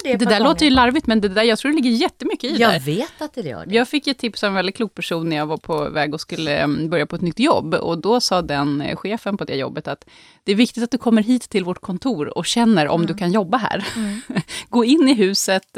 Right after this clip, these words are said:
Speaker 2: ta bussen dit och försök få det att funka." Och det måste ju vara e-, ännu viktigare med ett boende.
Speaker 1: Absolut. Och känslan man har när man står framför sitt hus, sitt
Speaker 2: Mm.
Speaker 1: hem, den är otroligt vik-, viktig för det välbefinnandet som
Speaker 2: Mm.
Speaker 1: man faktiskt har. Så en ort-,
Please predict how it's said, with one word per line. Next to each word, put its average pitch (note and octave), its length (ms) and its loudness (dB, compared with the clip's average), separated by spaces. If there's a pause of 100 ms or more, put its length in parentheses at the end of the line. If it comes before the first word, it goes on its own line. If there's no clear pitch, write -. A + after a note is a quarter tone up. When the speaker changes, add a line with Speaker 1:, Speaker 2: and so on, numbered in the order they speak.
(140)
Speaker 2:
ta A3+ 140 4
bussen G3+ 440 0
dit F3 280 -4
och E3+ 300 -2
försök F3 380 -4
få E3+ 160 -6
det E3 60 -2
att D#3+ 80 -6
funka." E3 340 -8
Och A#3 60 -2
det F3+ 80 -4
måste A3 220 -2
ju G3 40 -6
vara F#3 180 2
e-, G3 60 -8 (260)
ännu G3+ 240 4
viktigare D3+ 320 -2
med D3+ 120 -2
ett D3 80 -6
boende. F3+ 520 -4
Speaker 1:
Absolut. F#3 640 -4
Och A#3 80 -2
känslan C4+ 540 0
man C4 160 0
har A3 300 6
när F#3 80 -4
man G3 120 -4
står C4 340 2
framför D#3+ 380 -4
sitt - 320 -14 (220)
hus, D3+ 520 -6
sitt - 260 -12
Speaker 2:
Mm. F3+ 120 2
Speaker 1:
hem, A#2+ 300 -2 (360)
den F#3+ 340 -2 (120)
är D#3+ 340 -10
otroligt E3+ 600 -12
vik-, G3+ 280 -10
viktig A3 480 -14
för E3 120 -14
det D#3+ 120 -12
välbefinnandet E3+ 1080 -10
som - 140 -18
Speaker 2:
Mm. E3 120 -6 (340)
Speaker 1:
man D#3+ 120 -12
faktiskt - 340 -16
har. - 220 -6 (280)
Så - 360 2
en A#3+ 160 -2
ort-, - 220 -10